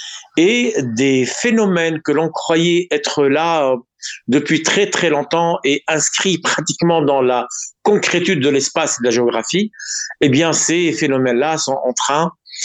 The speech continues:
de vivre, euh, leurs derniers jours, de s'éteindre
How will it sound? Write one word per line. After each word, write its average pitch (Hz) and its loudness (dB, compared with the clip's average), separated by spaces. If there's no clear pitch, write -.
de 123 4
vivre, 143 0
euh, 131 2
leurs 143 2
derniers 135 2
jours, 151 0
de 127 -2
s'éteindre 143 -2